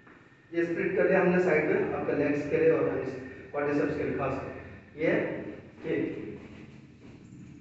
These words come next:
आप ये वेट्स के साथ भी कर सकते हैं और without weight भी कर सकते हैं, depends on your strengthening condition, कैसे आपकी कंडीशन है।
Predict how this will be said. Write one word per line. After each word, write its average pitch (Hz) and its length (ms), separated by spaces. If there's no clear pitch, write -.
आप - 200
ये 175 80
वेट्स - 280
के 214 120
साथ 202 200
भी 208 100
कर 202 100
सकते 196 280
हैं - 480
और 151 220
without - 600
weight 156 200
भी - 120
कर - 180
सकते - 220
हैं, 135 140
depends 170 320
on 180 100
your - 140
strengthening 190 480
condition, 165 420
कैसे 151 240
आपकी - 220
कंडीशन 143 340
है। 123 80